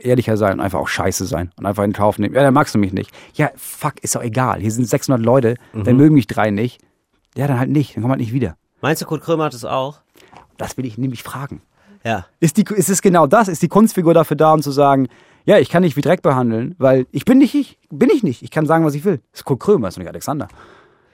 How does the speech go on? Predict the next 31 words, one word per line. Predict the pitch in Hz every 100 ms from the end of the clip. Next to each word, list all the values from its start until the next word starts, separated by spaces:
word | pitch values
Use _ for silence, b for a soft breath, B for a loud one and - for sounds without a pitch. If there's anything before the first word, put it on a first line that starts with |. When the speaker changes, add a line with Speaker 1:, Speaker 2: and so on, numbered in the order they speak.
| b
Speaker 1:
Wir | -
Speaker 2:
Ja. | 135
Speaker 1:
müssen | 180 185
jetzt | 147
aufhören, | 151 165
darüber | 147 143
zu | -
reden, | 120 156 127
weil | 117
es | 117
ist | 120
ein | 127
bisschen | 139 151 139
so, | 139
dass | 131 135
Leute | 135
sich | 127 127
jetzt | 123
das | 117
angucken | 139 135 135
und | 117
denken, | 123 117 -
"Sag | 95
mal, | 95 101
ich, | - _ _ _ _ _
hören | - 120
wir | 95
Jokes | - 90 101 196 - -
eigentlich?" | 170 185 254 220
Oder | 165 147 131
Speaker 2:
Ja. | 104